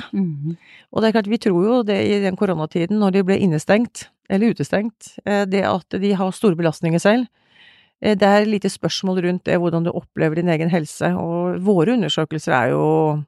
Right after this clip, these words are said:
Speaker 2: sier jo veldig mye om det.
Speaker 1: Mm.
Speaker 2: Eh, og også forskning viser at spesielt innenfor psykisk helse og rus, pårørende der har en dårlig helse.
Speaker 1: Mm.
Speaker 2: Eh, de har, eh, og det, man har hatt lite fokus på det, at de selv burde få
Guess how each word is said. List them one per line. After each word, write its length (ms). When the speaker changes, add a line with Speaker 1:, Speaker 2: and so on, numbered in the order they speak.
Speaker 2:
sier 220
jo 100
veldig 280
mye 120
om 140
det. 100
Speaker 1:
Mm. 80
Speaker 2:
Eh, 200
og 340
også 120
forskning 640
viser 400
at 140
spesielt 540
innenfor 260
psykisk 360
helse 200
og 80
rus, 180
pårørende 360
der 160
har 280
en 80
dårlig 280
helse. 360
Speaker 1:
Mm. 420
Speaker 2:
Eh, 200
de 120
har, 460
eh, 800
og 160
det, 80
man 140
har 200
hatt 160
lite 220
fokus 360
på 160
det, 140
at 160
de 140
selv 320
burde 180
få 380